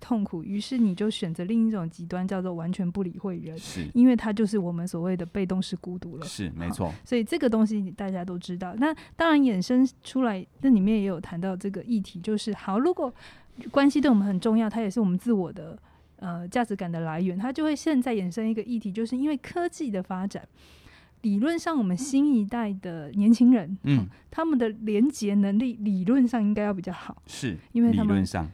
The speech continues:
Speaker 2: 嗯。
Speaker 1: 呃，传个 line 啊，视讯啊，
Speaker 2: 对。
Speaker 1: 就像我们现在大家都在，我们都跟我们的同事
Speaker 2: 他，他们要跟，
Speaker 1: 视讯。
Speaker 2: 他们要跟另外一个个体接触的工具跟频次，工具更方便，频次更高，
Speaker 1: 好，
Speaker 2: 这样，
Speaker 1: 可是
Speaker 2: 理论上。
Speaker 1: 其实现在已经不，N 个国家都做出这个研究，就是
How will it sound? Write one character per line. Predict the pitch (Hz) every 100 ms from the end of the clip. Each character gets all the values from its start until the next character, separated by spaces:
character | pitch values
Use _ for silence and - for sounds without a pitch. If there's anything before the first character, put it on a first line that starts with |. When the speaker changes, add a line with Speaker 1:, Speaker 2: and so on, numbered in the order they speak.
| -
Speaker 2:
嗯。 | 80
Speaker 1:
呃， | 202 190 180 185
传 | - 190
个 | 196
line | 220 208
啊， | 190 180
视 | 180 233
讯 | 208 226 190
啊， | 190
Speaker 2:
对。 | 190
Speaker 1:
就 | 220
像 | 233
我 | 202
们 | 180
现 | 180 214
在 | 202 208
大 | 202
家 | 202
都 | 202
在， | 202 - _ _ _ -
我 | 196
们 | 196
都 | 226
跟 | 240
我 |
们 | 220
的 | 196
同 | 175 208
事 |
Speaker 2:
他， | 190
他 |
们 | -
要 | -
跟， | 247 220
Speaker 1:
视 |
讯。 | - 208
Speaker 2:
他 | 175
们 | 208
要 | 165
跟 | 165 147 151
另 | 165
外 | 131
一 | 101
个 | 92
个 | - 131
体 | 95 78 76
接 | - 123
触 | 123 131
的 | 92 -
工 | 117 107
具 | 113 131
跟 | 110 107
频 | - - 78
次， | - 120 95
工 | 147 156
具 | 156 123 -
更 | - 127
方 | 107 104
便， | 110 92
频 | - 92
次 | - 113
更 | 104 85
高， | 78 76
Speaker 1:
好， | 80 220
Speaker 2:
这 |
样， | -
Speaker 1:
可 | - 208
是 |
Speaker 2:
理 | 269
论 | -
上。 | 202 - 78
Speaker 1:
其 | - - 214
实 | 233 - 196 190
现 | 208 262
在 | 240
已 | 180
经 | 202 214 220 _ _ _ _ _ _ _
不， | 240 240
N | 285 285
个 | 233
国 | 196
家 | 196
都 | 214
做 | 220 202
出 | 208
这 | 208
个 |
研 | 196 175
究， | 180 196
就 | 180 196
是 | 208 190